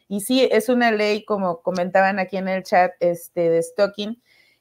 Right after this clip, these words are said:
y resulta que ella hace una pregunta que yo sí me quedó grabada.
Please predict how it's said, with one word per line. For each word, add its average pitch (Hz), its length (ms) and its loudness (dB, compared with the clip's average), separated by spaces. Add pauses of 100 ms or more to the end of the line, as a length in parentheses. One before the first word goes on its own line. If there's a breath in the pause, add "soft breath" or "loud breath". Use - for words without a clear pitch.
(100)
y 233 360 0
resulta 254 640 2
que 247 180 2
ella 233 240 6
hace 233 160 4
una 240 300 0
pregunta 214 640 0
que 190 200 -6
yo 208 380 2 (680)
sí 220 300 -4
me 247 160 0
quedó 214 200 0
grabada. 190 560 2